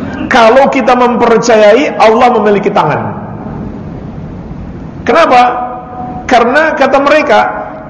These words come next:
itu bukan makna yang sebenarnya. Itu bukan makna yang sebenarnya.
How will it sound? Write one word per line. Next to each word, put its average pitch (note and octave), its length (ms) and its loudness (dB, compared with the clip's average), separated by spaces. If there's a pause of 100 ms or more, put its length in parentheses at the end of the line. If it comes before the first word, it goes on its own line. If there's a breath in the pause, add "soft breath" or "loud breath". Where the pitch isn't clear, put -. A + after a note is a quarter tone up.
(100)
itu A#3+ 260 2
bukan A#3 400 2
makna A#3+ 380 2
yang G#3+ 240 2
sebenarnya. E3 840 0 (1120)
Itu E3+ 180 4
bukan E3+ 240 2
makna G#3 320 2
yang A3 160 4
sebenarnya. D#3 640 0